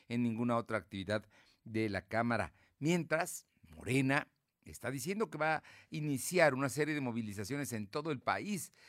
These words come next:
para respaldar la reforma política del presidente López Obrador. Como vemos, nuevamente la polarización en la política. Y por otra parte, el presidente, eh, de la República, en su conferencia mañanera, dio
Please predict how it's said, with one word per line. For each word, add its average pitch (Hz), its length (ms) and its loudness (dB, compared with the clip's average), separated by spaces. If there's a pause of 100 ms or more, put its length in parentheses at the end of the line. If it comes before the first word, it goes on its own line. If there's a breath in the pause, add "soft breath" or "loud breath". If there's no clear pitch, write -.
(140 loud breath)
para 131 180 2
respaldar 123 500 0
la 120 200 0
reforma 107 360 -4
política 104 320 -6
del 90 160 -4
presidente 101 500 -6
López 95 380 -8
Obrador. 90 440 -4 (360 loud breath)
Como 113 200 -4
vemos, 185 300 0
nuevamente 147 540 0
la 120 180 4
polarización 98 720 -4 (280 loud breath)
en 123 200 -2
la 131 120 2
política. 98 600 -6 (200 soft breath)
Y 135 100 -6
por 190 120 -2
otra 151 220 -2
parte, 117 260 0
el 131 60 -6
presidente, 104 680 -4 (240 soft breath)
eh, 101 260 -4
de 104 100 -2
la 101 120 0
República, 127 720 -2
en 127 100 0
su 98 140 -10
conferencia 98 540 -6
mañanera, 113 600 2 (340 loud breath)
dio 165 360 4